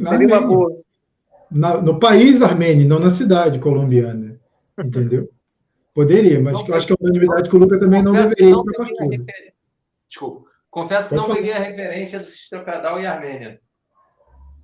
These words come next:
Speaker 2: Eles são, eles são de origem armênia, de, da Armênia.
Speaker 3: Ah, tá. Agora sim.
Speaker 1: Mas com banda mais conhecida por os íntimos como Sistemofodão.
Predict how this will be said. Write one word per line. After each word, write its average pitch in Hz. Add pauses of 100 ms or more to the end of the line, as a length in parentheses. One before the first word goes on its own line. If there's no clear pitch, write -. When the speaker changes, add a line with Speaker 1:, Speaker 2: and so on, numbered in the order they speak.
(160)
Speaker 2:
Eles 196
são, 226
eles 190
são 214
de 208
origem 214
armênia, 196 (100)
de, 170
da 170
Armênia. 175
Speaker 3:
Ah, 113
tá. 92 (160)
Agora 104
sim. - (640)
Speaker 1:
Mas 175
com 185
banda 196
mais 214
conhecida 190
por 180
os 175
íntimos 185
como 180
Sistemofodão. 180